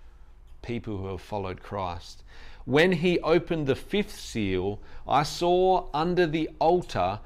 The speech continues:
the souls of those who had been slain for the word of God and for the testimony which they held. Couple of things. First of all, the church is in heaven before the first seal got opened.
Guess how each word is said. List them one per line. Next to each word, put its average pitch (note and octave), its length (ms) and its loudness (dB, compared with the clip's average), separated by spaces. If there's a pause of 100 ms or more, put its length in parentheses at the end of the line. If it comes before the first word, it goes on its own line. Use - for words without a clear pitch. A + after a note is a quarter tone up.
(260)
the B2+ 100 2
souls F3 720 4
of B2 160 -4
those C#3+ 360 2
who C#3 120 -2
had A2+ 120 0
been A#2 220 0
slain D3+ 640 -2
for C3+ 140 -8
the A#2+ 100 -2
word A#2 300 4
of G2+ 160 -4
God C#3 420 4
and A#2 160 -6
for - 80 -12
the G#2+ 100 -2
testimony A#2 720 -4
which G#2 380 -4 (120)
they F#2+ 380 0 (300)
held. C#3 420 2 (240)
Couple D#3 260 2
of D3 80 2
things. G#2+ 460 -2 (220)
First D#3+ 400 2
of C#3 100 0
all, A2+ 340 0 (360)
the G#2 100 0
church D#3 420 2
is C#3 140 -6
in C3 120 -2
heaven A#2 540 0 (120)
before B2 380 -2
the A2 80 -4
first A#2 440 -2
seal G#2+ 240 4
got F#2+ 220 -4
opened. F#2+ 480 -4